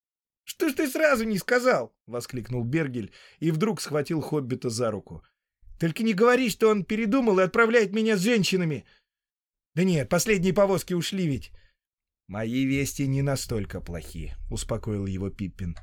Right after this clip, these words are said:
«Отец просил тебя показать мне город и скрасить мое одиночество, вместо того, чтобы ставить на уши. А я бы взамен рассказал тебе о дальних странах».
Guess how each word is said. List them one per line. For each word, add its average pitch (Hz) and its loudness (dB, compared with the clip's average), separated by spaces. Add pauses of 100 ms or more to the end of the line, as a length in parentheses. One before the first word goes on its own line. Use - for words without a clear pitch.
(160)
«Отец 151 -2
просил 175 -2
тебя 180 2
показать 156 0
мне 147 0
город 131 0 (100)
и 98 -8
скрасить 170 -2
мое 123 0
одиночество, 104 -4
вместо 131 -4
того, 139 0
чтобы 107 -4
ставить 139 0
на 107 -4
уши. 98 -8 (960)
А 87 -12
я 120 0
бы 196 2
взамен 240 0
рассказал 131 -2
тебе 123 -2
о 147 0
дальних 139 -2
странах». 117 -6